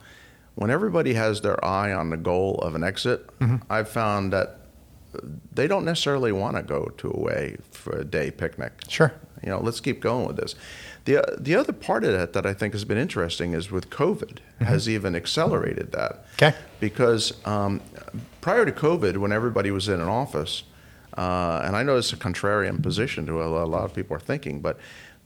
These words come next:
Speaker 1: uh, when something crucial would come up at four thirty, pe-, people would typically say, "Well, I'll handle that first thing in the morning."
Speaker 2: Okay.
Speaker 1: And that was a perfectly fine answer. Now the answer is typically,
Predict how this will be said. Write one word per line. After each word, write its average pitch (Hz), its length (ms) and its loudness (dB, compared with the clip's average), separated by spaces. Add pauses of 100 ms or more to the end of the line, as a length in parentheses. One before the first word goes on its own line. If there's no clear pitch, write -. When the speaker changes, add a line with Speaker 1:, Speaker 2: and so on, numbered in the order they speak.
(200)
Speaker 1:
uh, 104 300 0
when 117 240 0
something 127 480 2
crucial 135 460 0
would 92 160 0
come 104 220 0
up 101 200 0
at 101 80 -2
four 101 240 2
thirty, 98 520 2 (920)
pe-, 196 80 0
people 196 340 -4
would 131 140 0
typically 117 400 2
say, 98 400 4 (480)
"Well, - 120 0
I'll 110 100 2
handle 117 260 4
that 104 100 2
first 110 240 4
thing 107 140 2
in 98 80 0
the 98 40 -2
morning." 90 260 -4 (180)
Speaker 2:
Okay. - 260 2 (120)
Speaker 1:
And 214 200 0
that 185 120 2
was 180 140 -2
a 165 40 -6
perfectly 160 440 -4
fine 123 260 0
answer. - 340 -4 (640)
Now 143 460 4
the 117 240 4
answer 143 320 2
is 101 80 0
typically, 85 560 0